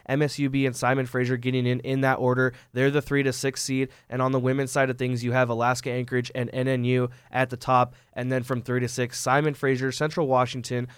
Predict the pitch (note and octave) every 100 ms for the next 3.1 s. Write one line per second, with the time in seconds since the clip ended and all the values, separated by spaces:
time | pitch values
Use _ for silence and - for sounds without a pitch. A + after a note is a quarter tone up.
0 | _ C3+ B2+ C3 B2+ B2 B2+ B2+ B2 A2+
1 | A#2+ - A#2 G#2+ A2 A#2 A#2 A#2+ A2+ -
2 | - - A#2 C3+ C3+ B2 D3+ F#3+ F#3 C#3+
3 | A#2+